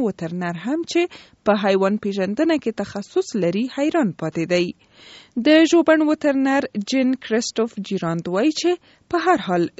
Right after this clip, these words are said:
دوی یو حیوان ساتلی دی. حیوان کله کله بې سره کیږي او چې ناراضه شي نو تیری کوي. مګر دغه لویه بیزو مؤنثه ده او همدا وجه ده چې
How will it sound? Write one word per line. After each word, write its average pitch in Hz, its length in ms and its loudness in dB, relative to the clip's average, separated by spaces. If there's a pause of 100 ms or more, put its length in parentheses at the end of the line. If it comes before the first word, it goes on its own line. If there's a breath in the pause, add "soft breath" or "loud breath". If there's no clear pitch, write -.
(140)
دوی 254 160 2 (120)
یو 220 200 2
حیوان 285 480 0
ساتلی 170 460 0
دی. 170 100 2 (400 loud breath)
حیوان 285 400 2
کله 262 240 2
کله 254 180 0
بې 202 240 0
سره 196 200 -2 (100)
کیږي 165 340 -2 (160)
او 165 60 0 (100)
چې 170 160 -8
ناراضه 220 440 0
شي 359 120 4 (460 soft breath)
نو 170 100 0 (160)
تیری 277 320 0 (120)
کوي. 175 260 -2 (460 loud breath)
مګر 311 280 4
دغه 330 240 4
لویه 302 300 4
بیزو 240 260 0 (140)
مؤنثه 175 640 -2 (100)
ده 160 80 2 (220)
او 160 40 0 (140)
همدا 156 420 -4
وجه 330 260 0
ده 359 140 2
چې 381 80 2